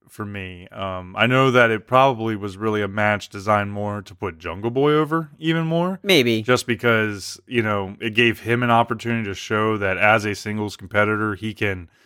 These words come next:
Speaker 1: stand toe-to-toe with the best.
Speaker 2: Mm-hmm.
Speaker 1: But all in all, I thought it was great. They had one spot that I thought was a little rough. Jungle Boy gave a reverse Hurricane Rana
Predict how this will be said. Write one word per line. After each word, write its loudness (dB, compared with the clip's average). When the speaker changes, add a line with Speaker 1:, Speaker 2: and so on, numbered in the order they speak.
Speaker 1:
stand 0
toe-to-toe -2
with -4
the -10
best. -2
Speaker 2:
Mm-hmm. -6
Speaker 1:
But 0
all 2
in -2
all, 2
I 4
thought 2
it -4
was -10
great. -6
They 4
had 2
one 2
spot 2
that 2
I 4
thought 2
was -2
a -4
little 0
rough. 2
Jungle 2
Boy 4
gave 4
a -2
reverse -4
Hurricane -2
Rana -4